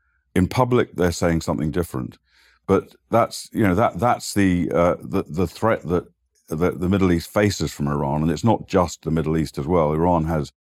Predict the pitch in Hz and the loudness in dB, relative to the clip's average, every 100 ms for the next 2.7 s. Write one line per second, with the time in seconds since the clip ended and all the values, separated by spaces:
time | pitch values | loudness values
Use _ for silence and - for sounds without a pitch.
0 | _ _ _ - 107 - 87 82 80 80 | _ _ _ -2 -2 0 -2 0 0 -2
1 | 78 78 78 - 78 71 78 73 - 92 | -2 -2 -2 -2 -4 -4 -4 -4 0 2
2 | 85 78 - 95 80 78 - | 2 0 0 0 2 -2 -6